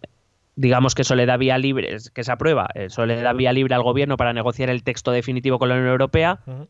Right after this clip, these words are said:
Speaker 1: Si no, el gobierno tiene veintiún días para presentar un plan alternativo,
Speaker 2: Joder.
Speaker 1: eh, que pueda llegar a tiempo. Todo el problema de esto es que estamos ya apurando mucho los plazos porque como esto no es fácil ni es rápido,
Speaker 2: Claro.
Speaker 1: recuerdo que en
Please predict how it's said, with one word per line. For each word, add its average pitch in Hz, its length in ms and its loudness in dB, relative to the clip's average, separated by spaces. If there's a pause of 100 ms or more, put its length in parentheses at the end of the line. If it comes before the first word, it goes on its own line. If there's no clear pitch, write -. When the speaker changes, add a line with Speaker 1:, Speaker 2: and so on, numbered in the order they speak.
Speaker 1:
Si - 360 -8
no, 131 360 0 (600)
el 123 380 -2
gobierno 127 640 0
tiene 127 480 -2
veintiún 131 680 0
días 139 260 2
para 123 200 -2
presentar 127 380 -4
un 135 100 -4
plan 135 180 0
alternativo, 139 760 -2 (180)
Speaker 2:
Joder. 98 300 -14 (320)
Speaker 1:
eh, 110 920 -6
que 117 120 -2
pueda 131 340 4
llegar 127 240 0
a 120 100 0
tiempo. 151 320 -2
Todo 135 160 -2
el 135 80 -2
problema 135 380 -2
de 147 60 0
esto 139 180 -4
es 143 80 -4
que - 80 -4
estamos 135 340 -2
ya 135 100 2
apurando 135 320 0
mucho 131 220 0
los 135 140 2
plazos 135 320 -2
porque 113 320 -6
como 101 300 -6
esto 110 220 -6
no 110 180 2
es 117 120 -2
fácil 117 460 -2
ni 110 140 -6
es 107 100 -6
rápido, 120 580 -4
Speaker 2:
Claro. 113 160 -10
Speaker 1:
recuerdo 110 320 -2
que 104 260 -4
en 104 280 -8